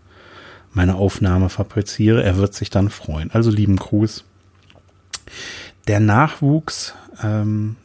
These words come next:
ich denke, Lars sollte da zukünftig einfach was zu sagen. Ich werde mich da zurückhalten. Ich kann euch verraten, wir wollten ja ein M haben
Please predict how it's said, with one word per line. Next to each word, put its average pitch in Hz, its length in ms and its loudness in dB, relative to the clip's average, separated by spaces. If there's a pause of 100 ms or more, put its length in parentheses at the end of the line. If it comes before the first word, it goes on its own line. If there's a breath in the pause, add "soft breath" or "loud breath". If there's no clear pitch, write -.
(140)
ich - 100 -20
denke, 110 520 2
Lars 85 360 -2
sollte 95 260 4
da 92 140 2
zukünftig - 480 -2
einfach 107 240 0
was 104 180 -2
zu - 140 -4
sagen. 101 320 0
Ich - 140 -6
werde 98 160 -4
mich - 100 -18
da 92 140 -4
zurückhalten. 151 640 -2 (260 loud breath)
Ich - 140 -10
kann - 220 2
euch 202 220 0
verraten, 117 720 0 (480 loud breath)
wir 101 180 2
wollten 104 280 2
ja 95 160 2
ein 95 220 -4
M 107 320 0
haben 101 380 -2